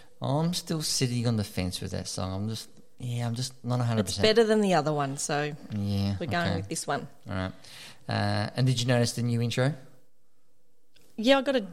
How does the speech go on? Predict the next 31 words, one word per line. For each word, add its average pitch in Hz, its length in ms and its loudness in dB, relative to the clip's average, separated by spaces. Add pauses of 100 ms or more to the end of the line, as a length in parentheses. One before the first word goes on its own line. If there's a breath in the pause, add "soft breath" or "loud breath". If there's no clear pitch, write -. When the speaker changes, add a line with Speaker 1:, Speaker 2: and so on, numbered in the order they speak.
(100)
Speaker 2:
I 208 100 0
got 202 160 -2
a 185 40 -4
different 226 320 -2
intro, 208 420 6
yes. 226 200 4
Speaker 1:
No, 175 100 8
no, 180 120 6
no. 127 120 6
Well, 135 220 2
you 147 120 0
know, 123 100 6 (240 loud breath)
'cause 135 100 4
normally 202 260 6
I - 20 2
introduce, 127 480 2 (400 loud breath)
um, 101 600 -2 (360)
up - 240 0
close 107 280 2
and 98 100 -2
personal 107 420 2
with 92 160 -4
our 92 120 0
fellow 95 260 -4
pesties, - 540 -2
but 135 120 -4
I 143 60 -4
thought, 151 180 -6
well, - 260 -8 (420)
yeah, 170 140 -12 (500)
no. 151 220 -8